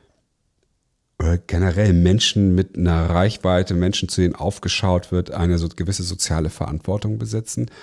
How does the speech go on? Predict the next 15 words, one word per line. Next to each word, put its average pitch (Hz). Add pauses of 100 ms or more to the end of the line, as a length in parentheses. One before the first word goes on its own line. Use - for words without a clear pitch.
(240)
und 82
ihren 85
Einfluss 98
einfach 85
nicht 90
nur 85
dafür 92
benutzen 85
sollten, 82
um 82 (300)
sich -
selbst -
zu -
bereichern 110
oder 80